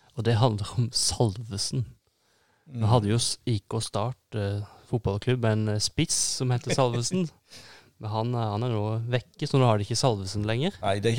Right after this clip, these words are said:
Speaker 2: ikke han han tenker
Speaker 1: Nei.
Speaker 2: på, tror jeg.
Speaker 1: Nei, det er ikke det. <laughs> Men de spiller greit likevel. Ehm, ja, i vers, eh, tjue der så står det blant annet at, ehm,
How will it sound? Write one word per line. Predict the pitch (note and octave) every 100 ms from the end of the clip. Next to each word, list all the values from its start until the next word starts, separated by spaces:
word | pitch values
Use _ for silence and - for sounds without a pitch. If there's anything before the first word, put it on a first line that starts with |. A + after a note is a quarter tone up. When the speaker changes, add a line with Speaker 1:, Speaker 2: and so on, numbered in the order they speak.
| C#3
Speaker 2:
ikke |
han | A#2 G2 F#2+
han | G2 G#2+ G2
tenker | A2+ A2+
Speaker 1:
Nei. | D3+
Speaker 2:
på, | A2
tror | A2
jeg. | G#2 A2
Speaker 1:
Nei, | A#2+
det | A#2+
er | G#2+
ikke | C#3
det. | A2+ G2 A2+ A2+ A#2+ C3 - A2+ - - -
<laughs> | - - - -
Men | A2+
de | B2+
spiller | - B2 G#2+
greit | G#2 G2+ -
likevel. | G#2+ G2 F#2 F#2 G2+ _ _ _ _ _ -
Ehm, | A2 A2+ A2+ G#2+ G2+ G2 G2 - _ _ _ _ _ _ _ _ _ _ _ _ _ _ _ A#2+
ja, | B2
i | C#3+
vers, | C3 A#2+ - C3+
eh, | C3 B2 - _ _ - - - - A2 _ _
tjue | - - D#3+ G#2 F#2+
der | C#3+ D3
så | A2+ A#2
står | - A2 G#2
det | G2+
blant | A2 G#2+ A2+
annet | G#2 G2 G2 -
at, | G#2+ G#2 _ _ G#2+
ehm, | G#2+ G#2+ G#2+ G#2+